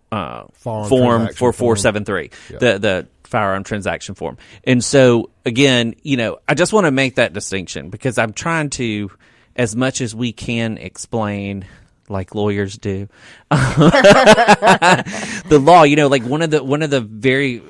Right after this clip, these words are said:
Speaker 1: y-, you know, first things I remember sitting in law school first year, and one of my professors said, "You know you're dealing with a lawyer when you ask a question and they respond, 'It depends.'" And, and,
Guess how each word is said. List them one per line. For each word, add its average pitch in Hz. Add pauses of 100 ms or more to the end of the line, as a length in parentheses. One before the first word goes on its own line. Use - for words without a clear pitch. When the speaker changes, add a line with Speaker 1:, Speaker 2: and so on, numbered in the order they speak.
Speaker 1:
y-, 151
you 143
know, 120
first 135
things 120
I 117
remember 113
sitting 113
in 110
law 113
school 110
first -
year, 113 (440)
and 104 (340)
one 139
of 131
my 120
professors 110
said, 98
"You 117
know 135
you're 127
dealing 113
with 107
a 113
lawyer 107
when 98
you 98
ask 101
a 101
question 101
and 98
they 98
respond, 95 (200)
'It 104
depends.'" 71 (720)
And, 151
and, 175